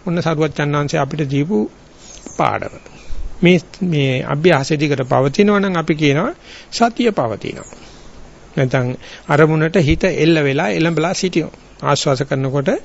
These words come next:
මුළු ලෝකෙම අමතක කරනවා. මොනවද මෙතන කිය-, ලෝකය කියලා කියන්නේ? මුළු කයමත් අමතක වෙන්න ඕනේ,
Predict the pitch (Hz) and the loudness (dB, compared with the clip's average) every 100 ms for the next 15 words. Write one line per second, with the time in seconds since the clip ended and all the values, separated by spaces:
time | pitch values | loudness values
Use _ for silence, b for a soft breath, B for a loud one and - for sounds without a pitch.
0 | B B - 170 180 160 175 190 196 220 | B B -6 0 2 4 4 4 4 2
1 | 214 170 143 117 - - - - - - | 2 0 -2 -4 -6 -12 -12 -20 -20 -20
2 | - - - - - - 147 180 180 170 | -20 -16 -16 -16 -10 0 2 4 2 0
3 | 156 135 127 127 143 165 156 170 190 180 | 0 -2 -2 -2 -2 -2 -2 -2 -2 -2
4 | 170 180 170 147 156 190 190 180 139 135 | -2 -2 0 0 0 -2 -2 -2 0 -2
5 | 123 127 131 147 214 320 | -2 -2 0 0 -2 -4